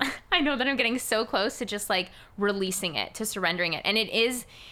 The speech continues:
it's an energetic thing, you guys. Like, I think our, our brains can't even comprehend what's happening when we are going through those bouts of, like,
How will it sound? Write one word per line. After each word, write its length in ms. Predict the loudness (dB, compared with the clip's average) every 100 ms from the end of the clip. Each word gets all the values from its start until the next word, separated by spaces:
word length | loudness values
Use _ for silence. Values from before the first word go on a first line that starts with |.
| -20 -6 -4
it's 160 | 0
an 120 | 0 2
energetic 720 | 2 2 2 2 2 0 -2
thing, 220 | -2 -2
you 120 | -2 0
guys. 320 | 2 2 0
Like, 140 | 0
I 100 | -2
think 220 | -2 -4 0
our, 160 | 0 2
our 140 | 0
brains 480 | 0 0 0 0 -4
can't 340 | -4 -2 -2
even 200 | -4 -6 -4
comprehend 720 | -2 0 0 -2 -2 -2 -2
what's 160 | -6
happening 720 | -10 -4 -4 -2 0 0 0 0
when 140 | 0
we 100 | 0
are 200 | 0 0
going 220 | 0 -4 -4
through 120 | -4
those 180 | -4 -2
bouts 360 | 0 0 -2
of, 120 | -8 -8
like, 240 | -10 -12